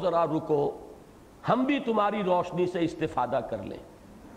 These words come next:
یہ نقشہ بالکل ذہن میں لے آئیے، اندھیری رات ہو اور کسی پگڈنڈی پر سے آپ کو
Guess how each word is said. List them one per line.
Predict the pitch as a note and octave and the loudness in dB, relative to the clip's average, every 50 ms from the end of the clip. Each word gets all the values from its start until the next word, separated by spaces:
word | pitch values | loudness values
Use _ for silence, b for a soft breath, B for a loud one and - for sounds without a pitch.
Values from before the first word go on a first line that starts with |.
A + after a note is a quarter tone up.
| - - - - - - - - - - - - - - - - - - - - | -20 -20 -20 -20 -20 -20 -20 -20 -20 -20 -20 -20 -20 -20 -20 -20 -20 -10 -4 0
یہ | D3+ | 0
نقشہ | E3+ G3+ G3+ - A3 A#3+ | 2 2 0 0 0 0
بالکل | A3+ A3 A3+ F#3 A3 G#3+ F#3+ | 0 0 0 0 0 2 2
ذہن | G#3+ G#3 G#3 | 2 2 2
میں | G3+ G3 | 2 2
لے | F#3+ F#3+ | 4 4
آئیے، | F3+ F3 F#3 F#3 F#3 | 4 4 4 4 4
اندھیری | F3 E3 E3 E3 F#3 F3+ F#3+ F3+ | 2 4 4 4 4 4 4 4
رات | E3 E3 E3 E3+ E3 E3 - | 4 4 4 4 2 2 4
ہو | D3 | 4
اور | D3+ D3+ D3+ D3 | 6 6 4 2
کسی | D3+ D#3+ D#3+ E3 E3+ | 0 -2 0 0 0
پگڈنڈی | D#3+ - D#3 D3+ C#3+ E3+ F3+ F3 F3+ F3+ | 0 0 0 2 2 0 2 2 2 2
پر | E3+ E3 C#3+ | 2 2 0
سے | - - D#3 | 2 2 2
آپ | D3 D3 D3 - | 2 2 2 0
کو | E3 | -2